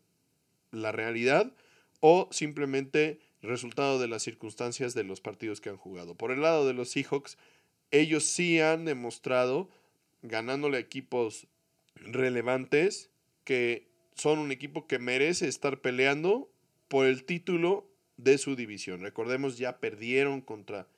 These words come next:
San Francisco, pero aún así están ahí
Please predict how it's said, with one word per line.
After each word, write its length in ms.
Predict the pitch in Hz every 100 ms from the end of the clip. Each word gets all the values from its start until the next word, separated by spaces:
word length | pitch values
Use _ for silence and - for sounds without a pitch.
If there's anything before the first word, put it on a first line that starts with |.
| _ _
San 300 | - 131 123
Francisco, 800 | 117 117 117 147 147 156 147 226 _ _ _
pero 220 | 131 135
aún 280 | 131 143 170
así 400 | 160 - 156 175
están 480 | 123 110 - 135 139 _
ahí 540 | 113 117 127 156 247